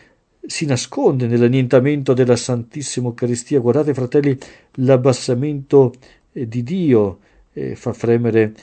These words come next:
San Francesco. E gioisce pensando all'amore esaltato nei cieli, in paradiso.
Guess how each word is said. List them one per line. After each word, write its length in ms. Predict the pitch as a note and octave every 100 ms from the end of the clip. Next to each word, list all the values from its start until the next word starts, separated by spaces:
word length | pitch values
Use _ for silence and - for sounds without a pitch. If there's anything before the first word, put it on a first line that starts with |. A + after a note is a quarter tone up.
| _
San 280 | - - A2
Francesco. 720 | A#2+ A2+ - A#2 - - G2 _ _ - - - -
E 420 | E3 E3 D3+ D3
gioisce 840 | A#2+ D#3+ G3 F3+ - - G#2+ F#2 _ _ _ _ _ -
pensando 520 | B2 A#2 C#3+ C#3+ C#3
all'amore 640 | B2+ B2+ D3+ D3 C#3+ C#3+
esaltato 800 | C#3 B2 B2 A#2 A#2 D3 C#3 A#2+
nei 160 | A2+ G#2+
cieli, 460 | - E3+ D3+ G#2
in 80 | G#2
paradiso. 680 | G#2 G#2+ G#2 C#3 A2+ G2